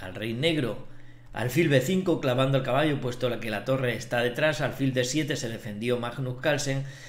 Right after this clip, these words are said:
para que tampoco le doble un peón en algún, en alguna variante. Alfil E tres, desarrollando la última pieza menor, Fabiano Caruana. A caballo E siete, ahora se confrontan los alfiles, pero no quiere cambiarlo todavía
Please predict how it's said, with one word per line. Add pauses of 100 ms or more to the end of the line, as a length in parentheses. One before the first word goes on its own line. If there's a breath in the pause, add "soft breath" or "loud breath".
(140 loud breath)
para
que
tampoco
le
doble
un
peón
en
algún, (520)
en
alguna
variante. (720 loud breath)
Alfil
E
tres,
desarrollando
la
última
pieza
menor,
Fabiano
Caruana.
A
caballo
E
siete,
ahora
se
confrontan
los
alfiles,
pero
no
quiere
cambiarlo
todavía